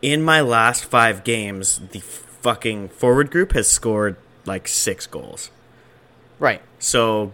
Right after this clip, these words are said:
Speaker 1: give
Speaker 2: He
Speaker 1: me
Speaker 2: did.
Speaker 1: some fucking goal support, and I'll <laughs> stop some fucking pucks. Like, they were going through some shit there.
Speaker 2: Oh yeah,
Speaker 1: for a
Speaker 2: there, it
Speaker 1: couple
Speaker 2: was, there was
Speaker 1: weeks, like,
Speaker 2: lots of
Speaker 1: they
Speaker 2: finger, there was a lot of finger pointing, and it's, uh, but it's, but okay. And what, what's the truth in all of that? The truth is that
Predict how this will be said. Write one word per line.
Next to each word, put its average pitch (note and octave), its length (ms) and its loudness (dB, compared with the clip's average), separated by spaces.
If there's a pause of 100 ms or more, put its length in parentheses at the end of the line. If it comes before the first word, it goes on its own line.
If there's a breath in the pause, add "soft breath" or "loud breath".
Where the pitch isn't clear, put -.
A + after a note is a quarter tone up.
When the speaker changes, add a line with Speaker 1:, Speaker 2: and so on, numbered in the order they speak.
Speaker 1:
give C3+ 200 4
Speaker 2:
He - 40 -2
Speaker 1:
me D3 40 8
Speaker 2:
did. E3 60 6
Speaker 1:
some E3 120 2
fucking A#2+ 340 2
goal G#2+ 200 -4
support, G2 600 0
and G2+ 140 -2
I'll F#2+ 180 -2
<laughs> - 0 -
stop - 380 -2
some - 160 -4
fucking A#2+ 440 -6
pucks. A2 360 -2
Like, G#2 160 -4 (320 loud breath)
they D3+ 160 6
were E4 120 0
going C3 300 2
through B2+ 160 -2
some G2 180 -8
shit - 520 -4
there. E2 320 -8 (680 soft breath)
Speaker 2:
Oh A#3+ 100 4
yeah, D#4 160 2
Speaker 1:
for A#2 120 4
a - 20 0
Speaker 2:
there, - 120 4
it C#3+ 60 2
Speaker 1:
couple F#3+ 120 6
Speaker 2:
was, D3+ 140 4
there E3+ 160 6
was - 20 6 (120)
Speaker 1:
weeks, - 40 0
like, - 120 4
Speaker 2:
lots A#3+ 140 -2
of C#3 120 2
Speaker 1:
they A3 60 -6
Speaker 2:
finger, - 140 -8
there G#3+ 160 2
was B3 140 -4
a B3 60 -4
lot B3 200 2
of A#3+ 60 0
finger B3 220 0
pointing, B2+ 380 -2
and D#3+ 180 -2
it's, F3+ 260 -4
uh, F3+ 60 0
but G#3 180 2
it's, A3 220 4 (260 soft breath)
but - 160 0
okay. C3+ 380 2
And D#3 260 -2 (120)
what, C#3+ 340 0
what's F#3 240 -4
the D3 100 -4
truth - 320 -4
in C#3+ 60 -4
all A2+ 180 -2
of F#2+ 60 -10
that? F#2+ 160 -10
The A2+ 80 -4
truth A3 260 -4
is F3 220 0
that D#3 200 0